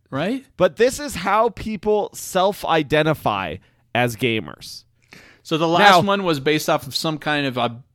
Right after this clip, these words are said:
Speaker 1: quantification.
Speaker 2: Yeah.
Speaker 1: Sa-
Speaker 2: Now, are you
Speaker 1: metric.
Speaker 2: a no-, now let's ask ourselves. I think I know both of our answers. Are you a novice, a casual gamer, an expert, or an aspiring professional? I
Speaker 1: Yeah,
Speaker 2: assume we're
Speaker 1: I've
Speaker 2: both experts, right?
Speaker 1: This,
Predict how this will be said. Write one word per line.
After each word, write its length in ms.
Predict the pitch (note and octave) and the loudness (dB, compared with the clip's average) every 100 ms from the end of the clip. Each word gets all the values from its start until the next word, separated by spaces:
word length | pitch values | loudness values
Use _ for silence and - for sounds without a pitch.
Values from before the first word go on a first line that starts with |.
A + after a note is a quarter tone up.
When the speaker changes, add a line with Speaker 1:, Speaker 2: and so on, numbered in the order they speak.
| _ _ - E3+ | _ _ -18 -10
Speaker 1:
quantification. 1000 | - D3 C#3 - - A#2+ A2+ - G2+ F2+ _ _ _ _ - C#3 | 0 2 0 -4 -6 -4 -4 -6 -8 -12 _ _ _ _ -20 -10
Speaker 2:
Yeah. 380 | D3+ B2+ F2 - _ _ | -6 -6 -8 -14 _ _
Speaker 1:
Sa- 200 | - F3 | -8 0
Speaker 2:
Now, 60 | F3 | 4
are 120 | E3+ | 4
you 100 | F3+ | 2
Speaker 1:
metric. 240 | A#2 A#3+ A#3 | 0 0 2
Speaker 2:
a 140 | F3 E3+ | 0 0
no-, 260 | E3 F3+ - | 4 4 4
now 200 | F#3 F3+ | 4 6
let's 140 | F#3+ G3+ | 6 4
ask 260 | F#3+ - | 2 4
ourselves. 600 | F#3 F3 D3+ C3 B2+ - - G#2+ | 2 4 4 4 2 -2 -8 -8
I 80 | |
think 160 | A#2+ D#3 | -6 -2
I 100 | E3 | 0
know 160 | C#3+ C#3 | 0 0
both 260 | C#3 C3 | -2 -2
of 60 | A#2+ | -2
our 120 | A#2+ | -2
answers. 460 | A2+ A2+ - F#2+ - _ _ - | -2 -6 -8 -10 -12 _ _ -2
Are 40 | |
you 100 | E3+ | 0
a 60 | D#3+ | 2
novice, 420 | D#3 E3+ E3 D#3 | 4 4 2 -2
a 80 | C#3+ | -4
casual 400 | D3 C#3+ C#3 C#3+ | 0 0 0 -2
gamer, 360 | C3+ C3+ C3+ | 0 2 2
an 80 | B2+ - | 0 -2
expert, 420 | B2+ - C#3 B2 | -4 -2 0 2
or 140 | B2 | 2
an 60 | A#2 | 0
aspiring 520 | A2+ - A#2+ A#2+ A#2 | -2 0 0 0 -4
professional? 680 | A#2 G#2 A2 - G2 G2 G#2+ _ _ _ _ _ | -8 -6 -6 -6 -6 -6 -8 _ _ _ _ _
I 60 | - | -6
Speaker 1:
Yeah, 20 | |
Speaker 2:
assume 280 | G#2 D#3 C3 | 0 2 4
we're 60 | B2+ | 2
Speaker 1:
I've 60 | |
Speaker 2:
both 240 | B2+ B2+ - | 2 2 0
experts, 560 | A2+ A#2 - G#2 G#2 - | -6 -6 -6 -6 -4 -6
right? 280 | G2 G#2 - _ _ - | -4 -4 -8 _ _ -6
Speaker 1:
This, 240 | D#3 | -2